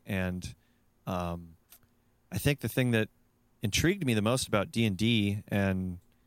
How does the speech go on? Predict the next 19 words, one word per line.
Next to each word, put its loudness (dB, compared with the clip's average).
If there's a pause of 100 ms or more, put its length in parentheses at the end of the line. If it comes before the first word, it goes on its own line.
(460)
why 2
I 2
even -2 (460)
felt -2
like 0 (160)
almost 0
a 0
need -2
to, 2 (100)
to -4 (640)
explore 0
that 0
was 0 (400)
just 0
the 2
idea 2
of -2 (640)
role-playing, 2
um, 0